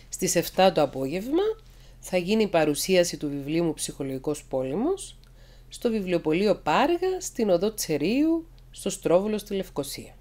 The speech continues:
Λοιπόν, έχουμε ένα πολύ χαρό-, χαρούμενο vlog, ε, ε,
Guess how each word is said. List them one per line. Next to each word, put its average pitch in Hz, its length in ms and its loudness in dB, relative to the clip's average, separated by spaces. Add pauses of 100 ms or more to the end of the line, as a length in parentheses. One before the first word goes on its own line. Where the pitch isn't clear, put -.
(360)
Λοιπόν, 151 340 -8 (720)
έχουμε 294 360 8
ένα 359 160 10
πολύ 262 460 10
χαρό-, 190 480 8
χαρούμενο 180 880 8
vlog, 127 520 -8
ε, 156 360 -2
ε, 156 60 -2